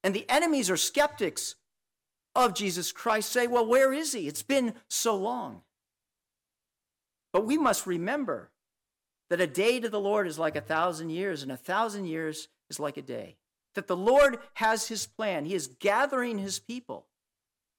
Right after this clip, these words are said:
And he says to watch and be ready,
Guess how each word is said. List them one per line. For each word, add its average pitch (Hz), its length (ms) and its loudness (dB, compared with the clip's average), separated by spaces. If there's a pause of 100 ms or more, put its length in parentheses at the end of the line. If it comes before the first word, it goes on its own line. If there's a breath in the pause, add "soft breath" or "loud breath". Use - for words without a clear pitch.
(460)
And 185 100 0
he 185 60 -2
says 233 460 -2
to 156 120 -4
watch 170 680 -2 (240)
and 143 140 -6
be 147 120 -8
ready, 170 340 -6